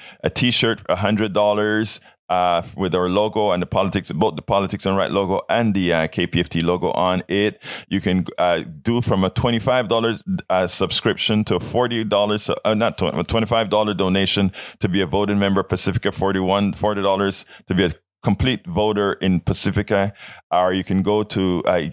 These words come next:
two hundred fifty dollar contribution. I'll take you to coffee. We can sit down and have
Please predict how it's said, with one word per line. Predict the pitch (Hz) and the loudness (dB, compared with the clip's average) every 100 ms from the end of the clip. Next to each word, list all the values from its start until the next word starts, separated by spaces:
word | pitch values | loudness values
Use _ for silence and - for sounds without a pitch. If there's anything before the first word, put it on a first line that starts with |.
| - | -2
two | 113 | 0
hundred | 117 104 101 | 2 0 0
fifty | 107 107 | -2 0
dollar | 101 98 98 | 0 0 0
contribution. | 95 - 85 104 - 107 101 - _ | 0 -2 0 0 2 0 0 -8 _
I'll | 90 90 | -2 -2
take | - 107 - | 0 -2 0
you | 98 | -2
to | |
coffee. | 90 - 98 98 98 95 | -2 0 0 0 0 0
We | 87 | -2
can | 90 85 | -2 -2
sit | - 107 - | 0 0 0
down | 95 95 85 - _ | 0 0 -2 -10 _
and | 87 87 | -2 0
have | 98 90 87 | 0 0 0